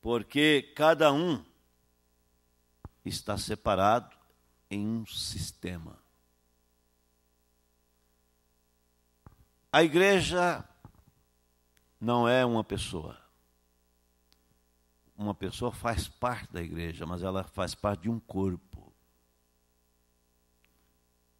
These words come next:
E esse corpo é unido por um espírito, nós falamos aqui na sexta-feira. E diz ele: "Quando fazem isto, então Deus os rejeita."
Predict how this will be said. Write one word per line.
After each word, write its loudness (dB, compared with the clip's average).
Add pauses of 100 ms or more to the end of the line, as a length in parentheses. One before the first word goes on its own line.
(520)
E -2
esse 2
corpo 4
é 4
unido 2
por 0
um -2
espírito, 2
nós -4
falamos 0
aqui -4
na 0
sexta-feira. -6 (1500)
E -20
diz -6
ele: 6
"Quando 2
fazem 6
isto, -4 (100)
então 2
Deus 4
os 0
rejeita." -4